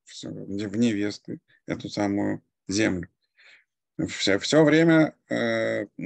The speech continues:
путаются в каком-то смысле, э, да, вот эта, э,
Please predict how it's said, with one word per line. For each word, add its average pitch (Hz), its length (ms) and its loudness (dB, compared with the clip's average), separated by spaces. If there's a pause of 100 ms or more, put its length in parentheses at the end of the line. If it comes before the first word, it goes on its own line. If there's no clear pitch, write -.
(120)
путаются 113 560 -2
в - 60 -20
каком-то 117 420 -2
смысле, 127 640 -2 (100)
э, 104 320 -8
да, 123 240 0
вот 113 140 -8
эта, 104 180 -8
э, 101 480 -6